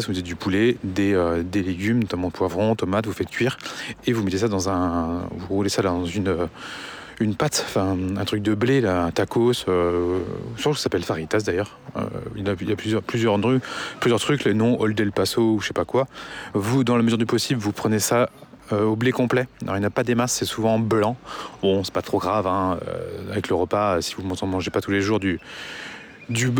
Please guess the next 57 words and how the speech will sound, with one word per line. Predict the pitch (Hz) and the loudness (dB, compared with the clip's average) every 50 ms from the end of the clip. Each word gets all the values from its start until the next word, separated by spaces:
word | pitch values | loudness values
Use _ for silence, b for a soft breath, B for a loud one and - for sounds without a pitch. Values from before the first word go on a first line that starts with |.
| 127 117 107 | 4 4 2
du, | 110 113 117 113 104 | 2 2 2 2 2
du | 113 120 | 2 0
blé | 117 120 127 120 | 2 4 4 4
blanc | 110 117 123 127 123 | 4 4 2 2 4
comme | - 110 104 | 2 0 0
ça, | - - 120 113 | 2 2 2 2
pas | - 117 107 | 2 0 0
terrible, | - 113 107 113 107 | 0 0 0 0 0
c'est | - - - | -2 -4 -4
pas | 104 98 | -4 -4
très | - - 107 | -2 -4 -4
grave, | 90 98 117 131 131 117 | -2 0 0 0 0 0
mais | 107 101 | 0 -2
essayez | 101 - - 113 110 | -2 0 0 0 2
de | 107 | 2
le | 104 101 | 2 0
prendre | - - - 120 117 117 113 - | 0 0 0 2 2 2 2 0
au | 120 110 | 0 0
moins, | 113 113 113 117 120 120 113 101 | 2 2 4 4 4 4 4 4
euh, | 95 92 87 | 2 2 0
complet. | - - 107 98 110 113 131 139 - - - - - - _ - - - - - - - - - - | 0 -2 -2 2 2 2 2 0 -2 -10 -20 -20 -20 -20 _ -20 -20 -20 -20 -20 -20 -20 -14 -6 -4
Et | 113 | -2
faites | - 104 101 | -2 0 0
gaffe, | 113 113 - | 0 0 -2
parce | - | -2
que | - | -4
c'est | 104 - | -2 0
quand | 101 98 | 2 2
même | 98 98 | 2 0
hyper | 113 107 110 101 - | 0 -2 -2 -2 0
calorique, | - 104 95 92 107 117 | 0 2 2 2 2 0
ce | - 107 | 0 -4
truc. | - - 131 127 - - 87 B B B B B B - | -2 0 0 0 0 0 -2 B B B B B B -4
Faites | 117 113 | 0 2
gaffe | 123 120 120 | 2 2 2
aussi | 120 - - | 2 2 4
à | 110 | 2
la | 107 | 2
composition, | - - 101 110 107 110 110 - 147 - | 2 0 0 0 0 0 0 0 0 2
évitez | - 104 101 101 101 - 120 110 | 0 0 -2 -2 -2 0 0 2
les | 107 101 | 2 0
trucs, | - - 117 110 - | 0 -2 -2 0 0
hein, | 104 98 104 104 80 - | 0 0 0 -2 -2 -2
avec | 107 104 107 104 | -2 -2 -2 0
des | 104 110 110 | 0 2 2
noms | 117 120 120 | 4 4 4
que, | 104 | 2
dont, | 101 98 101 110 104 | 2 0 0 0 0
dont, | 98 98 98 92 - - | 0 -2 -4 -6 -8 -6
que | - 110 | -4 -2
vous | 101 98 110 | -2 0 0
ne | 104 | 0
connaissez | - 113 104 95 - - - | 2 2 2 2 2 0 0
pas. | 127 139 156 - B B B B B B B B B B - - | 0 -2 -2 -4 B B B B B B B B B B -4 2
Et, | 123 123 135 139 135 | 4 4 6 6 6
euh, | 117 104 101 98 98 98 95 92 92 | 6 4 4 4 4 4 4 4 4
voilà, | 123 156 185 | 2 2 2